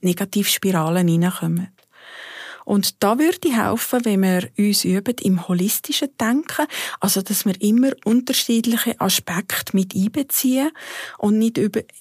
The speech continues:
unbedingt mit dem ersten Bauchentscheid gehen. Das braucht natürlich Zü-, Zeit und die nehmen wir uns heute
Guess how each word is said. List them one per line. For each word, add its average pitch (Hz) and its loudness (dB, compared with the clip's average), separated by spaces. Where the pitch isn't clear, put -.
unbedingt 220 2
mit 208 2
dem 196 2
ersten 185 0
Bauchentscheid 190 0
gehen. 160 -2
Das 269 0
braucht 311 0
natürlich 220 2
Zü-, 277 0
Zeit - -2
und 214 0
die 208 0
nehmen 196 4
wir 196 2
uns 196 -2
heute 190 -4